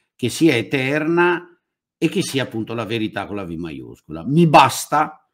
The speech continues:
arrivare al punto che qua, nella mia comunità di scienziati e di persone, questo sia ciò che serve o funziona", insomma, in questi due utilizzi, eh, della parola che abbiamo adottato oggi.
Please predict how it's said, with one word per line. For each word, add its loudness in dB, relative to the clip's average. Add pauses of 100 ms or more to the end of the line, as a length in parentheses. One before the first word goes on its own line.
(340)
arrivare 2
al -2
punto -2
che -6
qua, -2
nella -4
mia 2
comunità -6
di -6
scienziati -10
e -8
di -8
persone, -10
questo -4
sia -2
ciò -14 (340)
che -6
serve -6
o -8
funziona", -8
insomma, -10
in -12
questi -12
due -8 (540)
utilizzi, -2 (220)
eh, -2
della 0
parola -4
che -8
abbiamo -4
adottato -6
oggi. -16